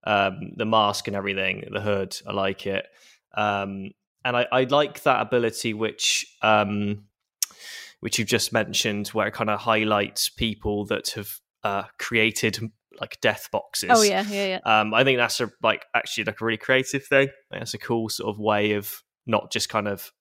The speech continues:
Speaker 1: I don't know, having a generic kind of radar scan that reveals enemies. It's, like, tied to something else that, um, i-, in, in the game and what people have done. Um,
Speaker 2: Yeah, so the idea behind that, I think, was the,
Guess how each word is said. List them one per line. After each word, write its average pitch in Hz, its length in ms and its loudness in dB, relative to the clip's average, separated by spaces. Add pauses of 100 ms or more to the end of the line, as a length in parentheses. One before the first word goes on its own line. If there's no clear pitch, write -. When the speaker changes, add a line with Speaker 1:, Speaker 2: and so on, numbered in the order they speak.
(140)
Speaker 1:
I 120 60 -12
don't 98 80 -8
know, 80 160 -10 (100)
having 110 280 0
a 104 40 -4
generic 107 640 -2
kind 107 180 -6
of 101 280 -8
radar 135 440 0
scan 104 460 0
that 104 80 -6
reveals 117 360 0
enemies. 110 440 -2
It's, - 140 -6
like, 101 200 -4
tied 107 340 0
to 104 80 -10
something 104 320 -6
else 104 400 -2
that, - 180 -2 (220)
um, 101 380 -2 (480)
i-, 123 160 4
in, 117 280 2
in 113 140 -2
the 113 80 -2
game 117 480 2
and 104 340 -6
what - 200 -4
people 107 320 -4
have 101 140 -8
done. 104 360 2 (220)
Um, 107 320 2
Speaker 2:
Yeah, 220 140 2
so 214 100 -2
the 226 120 4
idea 247 220 4
behind 208 240 -2
that, 202 100 0
I 196 60 -2
think, 185 220 -8
was 180 200 -6
the, 175 380 -4